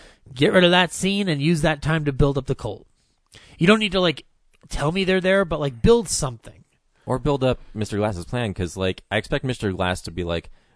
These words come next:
Speaker 2: "Okay, I've, I've pitted the Beast and David Dunn together so that I can accomplish this other thing while everyone's distracted with this."
Speaker 1: Right.
Speaker 2: Um,
Speaker 1: Yeah, and again, for a movie called Glass.
Speaker 2: But his plan is like,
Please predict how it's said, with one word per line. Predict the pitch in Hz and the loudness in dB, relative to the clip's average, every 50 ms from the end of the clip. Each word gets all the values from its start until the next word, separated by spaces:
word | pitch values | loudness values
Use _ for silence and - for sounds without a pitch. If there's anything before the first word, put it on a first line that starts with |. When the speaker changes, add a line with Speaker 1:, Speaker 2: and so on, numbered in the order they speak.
| _ - | _ -4
Speaker 2:
"Okay, | 113 117 - - 117 110 101 90 | -4 -2 -2 -2 -2 -2 0 0
I've, | 85 87 92 95 95 92 _ | 0 0 0 0 -2 -4 _
I've | - 92 92 95 87 - - - _ _ _ _ _ _ _ _ | -4 -2 -2 -2 -4 -6 -16 -20 _ _ _ _ _ _ _ _
pitted | - - 117 127 123 120 110 104 95 87 _ | -2 -2 -2 0 -2 0 -2 -2 -4 -6 _
the | - | -10
Beast | 92 78 - 101 101 98 - - - - | -6 -4 -2 -2 -2 -4 -4 -8 -14 -10
and | - 92 90 | -10 -8 -4
David | - 98 95 87 87 | -4 -4 -4 -4 -6
Dunn | 78 98 92 90 | -6 -6 -8 -6
together | 85 - 85 - 98 92 90 90 85 82 | -8 -8 -4 -4 -2 0 0 -2 -2 -4
so | - - 104 | -4 -6 -4
that | 87 90 | -4 -2
I | 87 | -4
can | 87 - 90 | -4 -6 -8
accomplish | 85 - - 90 82 82 92 87 - | -10 -8 -6 -8 -6 -4 -6 -6 -6
this | 90 82 | -8 -6
other | - 87 90 85 | -4 -4 -4 -4
thing | 82 - - 87 90 95 | -6 -6 -8 -6 -6 -4
while | 98 87 82 | -4 -4 -2
everyone's | 85 85 87 82 | -2 -2 -4 -6
distracted | 85 82 - - 87 85 87 - 95 | -8 -12 -8 -6 -6 -6 -6 -6 -8
with | 82 82 - | -10 -8 -8
this." | 82 85 98 147 170 - - | -6 -6 -4 -6 -8 -12 -10
Speaker 1:
Right. | 208 165 160 165 143 98 90 - _ _ _ _ - | -4 0 0 0 0 -2 -6 -14 _ _ _ _ -6
Speaker 2:
Um, | 92 92 87 85 82 82 80 82 82 82 82 _ _ _ _ _ _ _ _ - - - - - - _ _ | -4 -4 -2 -2 -4 -4 -6 -6 -8 -10 -12 _ _ _ _ _ _ _ _ -20 -20 -20 -20 -20 -20 _ _
Speaker 1:
Yeah, | _ 185 | _ -2
and | 180 156 | -2 -2
again, | 160 160 196 156 123 | 0 0 -2 -2 -2
for | 120 - 165 165 | -4 0 0 0
a | |
movie | 160 165 190 170 160 | 2 0 -2 -2 0
called | - 170 170 139 | 0 -2 -2 -2
Glass. | - 147 170 185 151 113 123 135 - - - - | -2 -4 -4 -4 -4 -6 -8 -8 -10 -12 -8 0
Speaker 2:
But | - 131 127 | 2 2 4
his | 147 127 - | 2 0 0
plan | - - 127 127 127 | -2 -4 -2 -2 -2
is | 123 - 120 | -4 -2 0
like, | 117 113 113 | -2 -2 -2